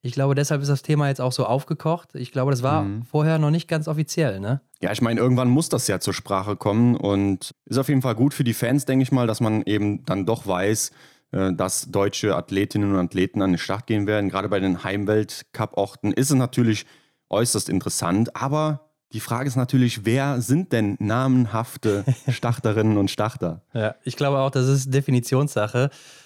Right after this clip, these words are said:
Speaker 1: Ja, ich könnte mir schon vorstellen, dass dann auch in Antolz einige I B U-Cup-Starter und Starterinnen dabei sein werden.
Speaker 2: Ja.
Speaker 1: Ich meine, klar, bei den Herren haben sich auch, äh, einige empfohlen, jetzt mit Lukas Fratscher und David Zobel zum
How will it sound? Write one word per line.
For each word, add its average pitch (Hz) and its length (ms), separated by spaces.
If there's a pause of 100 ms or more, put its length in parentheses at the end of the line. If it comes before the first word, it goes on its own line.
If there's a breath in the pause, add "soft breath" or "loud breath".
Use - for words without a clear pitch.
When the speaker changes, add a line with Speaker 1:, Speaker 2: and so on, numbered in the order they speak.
(300 loud breath)
Speaker 1:
Ja, 113 160
ich 120 100
könnte 143 160
mir 143 100
schon 139 200
vorstellen, 135 420
dass 123 140
dann 120 120
auch 120 160
in 127 80
Antolz 120 380
einige 120 320
I 120 140
B 120 100
U-Cup-Starter 123 640
und 113 100
Starterinnen 117 540
dabei 110 260
sein 113 220
werden. 113 460
Speaker 2:
Ja. 90 280
Speaker 1:
Ich - 60
meine, 110 240
klar, 113 300
bei 110 80
den 107 120
Herren 117 300
haben 117 140
sich 113 100
auch, 117 300
äh, 120 180
einige 117 320
empfohlen, 131 400
jetzt 120 160
mit 120 100
Lukas 123 280
Fratscher 120 340
und 113 100
David 113 240
Zobel 123 300
zum 120 120